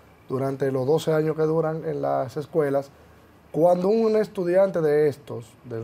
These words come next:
homeschooling, quizá no se ha presentado, pero ¿cómo sería el proceso para entonces entrar en una universidad dominicana, si estudió aquí,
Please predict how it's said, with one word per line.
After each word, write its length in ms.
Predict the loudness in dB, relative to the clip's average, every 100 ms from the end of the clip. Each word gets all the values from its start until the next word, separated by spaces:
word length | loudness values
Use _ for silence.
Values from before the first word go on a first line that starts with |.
| -6
homeschooling, 640 | -8 -8 -6 -4 -4 -6 -12
quizá 500 | -14 -6 -4 -2 -4 -10 -20 -20 -20 -20 -20 -12
no 160 | -8 -6
se 80 |
ha 40 | -6
presentado, 500 | -4 -4 -2 -2 -2
pero 200 | -4 -4
¿cómo 280 | -4 -4 -4
sería 240 | -2 -2
el 80 | -4
proceso 480 | -8 -8 -10 -10 -16 -20 -20 -20 -6
para 180 | 0 2
entonces 260 | 2 0 0
entrar 320 | 2 4 4
en 100 | 2
una 200 | -2 -2
universidad 720 | -2 0 -2 -4 -4 -2 -4 -10 -20 -20 0
dominicana, 800 | 2 2 2 2 2 2 0 -4 -16 -20 -20
si 180 | -2 -2
estudió 460 | 0 2 4 6
aquí, 460 | 4 2 0 0